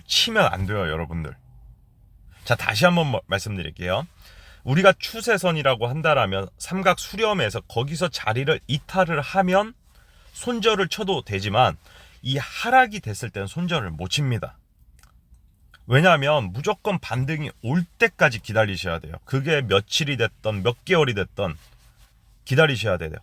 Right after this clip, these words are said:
언제까지? 이렇게 업비트 기준으로 빨간색이 다 들어왔을 때, 이 파파스모프처럼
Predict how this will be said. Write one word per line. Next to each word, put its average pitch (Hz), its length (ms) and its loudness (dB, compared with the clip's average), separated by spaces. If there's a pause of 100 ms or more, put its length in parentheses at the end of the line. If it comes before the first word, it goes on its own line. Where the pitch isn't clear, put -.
(160)
언제까지? 143 640 2 (440)
이렇게 147 640 2 (160)
업비트 131 540 -2
기준으로 104 520 -2 (180)
빨간색이 175 920 2
다 - 240 -10
들어왔을 98 600 -4
때, - 220 -18 (840)
이 - 80 -8
파파스모프처럼 175 1040 0